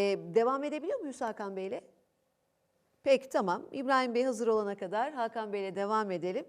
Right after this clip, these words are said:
Yani burada beş yıllık kiracıların durumu değil mi Hakan Bey? E, çok merak edilen soruların başında geliyordu.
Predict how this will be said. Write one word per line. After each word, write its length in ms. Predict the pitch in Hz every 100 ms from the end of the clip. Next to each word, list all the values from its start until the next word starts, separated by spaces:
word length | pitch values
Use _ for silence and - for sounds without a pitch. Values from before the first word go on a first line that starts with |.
| - - -
Yani 200 | 202 220
burada 280 | 226 262 233
beş 300 | 277 294 -
yıllık 500 | 269 262 262 - 202
kiracıların 920 | - 240 240 226 247 254 269 240 185 175
durumu 480 | 214 269 294 226
değil 160 | 190 330
mi 120 | 294
Hakan 420 | 233 226 262 254
Bey? 200 | 220 185 -
E, 240 | 180 180
çok 260 | 180 220 -
merak 380 | 220 233 277 285
edilen 320 | 247 240 240
soruların 520 | 247 247 233 254 247
başında 360 | 190 185 208 269
geliyordu. 560 | 233 180 160 156 285